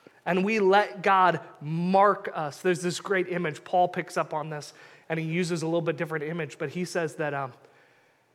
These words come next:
that what God does when he saves us is he circumcises our heart. He scars a part of our being with his name for all time.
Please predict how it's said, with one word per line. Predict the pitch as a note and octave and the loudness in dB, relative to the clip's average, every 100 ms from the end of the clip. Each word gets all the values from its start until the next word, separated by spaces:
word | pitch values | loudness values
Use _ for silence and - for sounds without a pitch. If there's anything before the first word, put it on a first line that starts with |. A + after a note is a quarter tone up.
| _ _ | _ _
that | E3+ | 2
what | F3+ F3 | 4 6
God | F#3+ F3+ | 4 4
does | F#3 F3 | 2 0
when | F3 | -2
he | D3+ | -6
saves | - D#3+ E3 E3+ | -6 -4 -4 -4
us | G3+ G#3 - - _ _ _ _ _ _ _ _ _ F3 | -6 -8 -14 -20 _ _ _ _ _ _ _ _ _ -6
is | D#3+ | -2
he | E3+ | -2
circumcises | - G#3+ G#3 G#3 F3+ E3+ E3+ D#3+ D#3 | -2 -4 -2 -4 -2 0 0 -2 -6
our | C#3 | -6
heart. | - F3 C#3 - - - _ _ _ _ _ _ _ _ _ _ _ | -6 -4 -4 -8 -18 -20 _ _ _ _ _ _ _ _ _ _ _
He | G3 G3 | -4 -2
scars | - - - - G#3+ G#3+ G3+ E3 D3 C3 - - _ _ _ _ _ _ - | -2 -4 -6 0 4 6 4 2 -2 -6 -14 -18 _ _ _ _ _ _ -8
a | |
part | - - G3+ | -6 -4 -2
of | F#3 D#3+ | -2 0
our | D#3 | -4
being | C3+ F#3+ G3 E3+ B2+ A#2 A2 _ _ _ _ _ _ - | -4 -4 -4 -6 -10 -16 -20 _ _ _ _ _ _ -4
with | F3 F3 | -2 0
his | F#3+ D3+ | 0 0
name | E3 F3 F3 D#3 | -2 -2 -2 -4
for | C#3 - D3+ | -6 -8 -6
all | C#3 | -8
time. | C3+ E3+ C#3+ A#2+ D#3 | -8 -10 -10 -14 -20